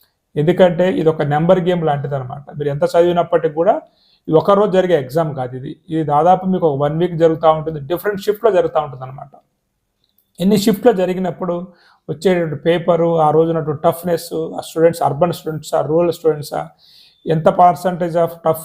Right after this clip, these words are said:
ఉంది, వీటన్నిటిని ఆధారంగా చేసుకొని మనకి రిజల్ట్ అనేది ఉంటుంది కాబట్టి, so, కొన్ని కొన్ని వీడియోస్ అండి, నేను చేసినటువంటి ప్రతి వీడియో కనుక మీరు చూసినట్లయితే, మీకంటూ ఒక అవగాహన వస్తది.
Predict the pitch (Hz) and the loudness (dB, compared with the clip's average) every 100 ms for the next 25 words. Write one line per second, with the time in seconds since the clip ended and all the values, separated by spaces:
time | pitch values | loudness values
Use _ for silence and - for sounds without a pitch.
0 | 185 165 165 151 151 170 202 247 208 220 | -8 -6 -6 -6 -4 -2 -2 -2 -2 0
1 | 175 185 196 196 185 160 156 - 170 165 | 4 4 4 2 0 0 -4 -4 -6 -4
2 | 156 143 156 143 139 135 170 160 147 139 | -8 -10 -10 -8 -6 -2 0 0 -4 -6
3 | 135 165 143 131 131 131 320 - _ _ | -8 -10 -8 -10 -10 -12 -12 -14 _ _
4 | _ _ - - 190 196 196 175 196 190 | _ _ -8 0 2 4 2 2 2 2
5 | 180 143 160 156 180 208 202 196 147 165 | 0 -4 -4 -2 -2 -2 -4 -6 -6 -4
6 | 160 180 175 165 175 156 143 - 175 - | 0 0 0 0 -2 -4 -6 -8 -8 -4
7 | 175 151 143 - 175 160 160 175 156 - | -4 -4 -6 -10 -8 -6 -4 -4 -4 -2
8 | 139 156 170 151 - 151 151 | 0 2 2 0 -8 -10 -10